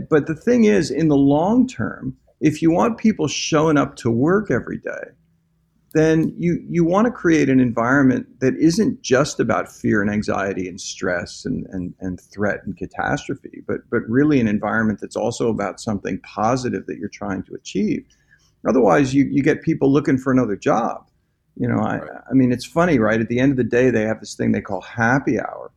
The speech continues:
Speaker 1: But for most people, it's not happy hour, it's relief hour. I got through another day without the world falling apart.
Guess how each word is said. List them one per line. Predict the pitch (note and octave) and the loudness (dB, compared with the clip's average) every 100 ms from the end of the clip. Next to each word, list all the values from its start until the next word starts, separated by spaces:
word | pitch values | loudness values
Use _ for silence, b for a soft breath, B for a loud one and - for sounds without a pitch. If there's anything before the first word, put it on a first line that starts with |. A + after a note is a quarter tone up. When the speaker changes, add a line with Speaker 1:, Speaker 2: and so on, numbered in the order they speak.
| _ _ _ | _ _ _
Speaker 1:
But | - D3+ | -2 0
for | E3 | 2
most | F3+ B3+ - | 4 4 2
people, | A3 C3 | 2 2
it's | A#2+ F3+ | -2 0
not | E3 A2 | 0 0
happy | A2 D#3 A3 C#4+ | 2 2 2 2
hour, | G#2+ F#2+ G2 | 0 -2 -6
it's | - A#2+ | -8 0
relief | B2 C3 C3+ G3+ - - | 4 6 8 6 4 0
hour. | - - - - | -4 -4 -8 -6
I | |
got | B2 F3 F#3 | 0 0 0
through | D3+ | 2
another | B2 C3 D3+ D#3 | 4 4 4 2
day | C3 B2+ F3 D#3 - | 2 2 2 2 -2
without | G#2 A#2 A#2 A#2 | -6 -4 -4 -2
the | A#2 | -2
world | A2 D#3+ - | 0 -2 -2
falling | - - - - | -6 -6 -8 -16
apart. | - - - | -14 -10 -10